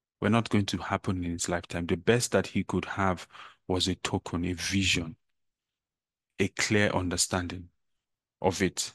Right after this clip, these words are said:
And that's why Jesus said, "Your father Abraham rejoiced to see my day." That's all he got, he could get of the promise. He saw it. And that's why when you read the,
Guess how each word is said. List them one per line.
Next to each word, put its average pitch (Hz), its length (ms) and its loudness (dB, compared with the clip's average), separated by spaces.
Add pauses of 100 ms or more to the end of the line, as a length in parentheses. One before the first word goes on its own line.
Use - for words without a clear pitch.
And 95 140 0
that's 107 120 4
why 104 120 6
Jesus 92 340 2
said, - 240 -2
"Your 87 140 0
father 113 320 0
Abraham 95 500 2
rejoiced 95 540 0
to 95 80 -4
see - 180 2
my 82 200 -2
day." 90 300 -2
That's 117 200 2
all 110 180 4
he 98 160 0
got, 95 220 2
he 98 120 0
could 87 200 -2
get 98 220 2
of 87 100 -2
the 82 80 -6
promise. - 500 -2
He 90 80 -2
saw - 280 4
it. - 200 -6 (720)
And 98 80 0
that's 117 220 4
why 110 80 6
when 104 220 6
you 104 100 6
read 98 240 0
the, 87 260 0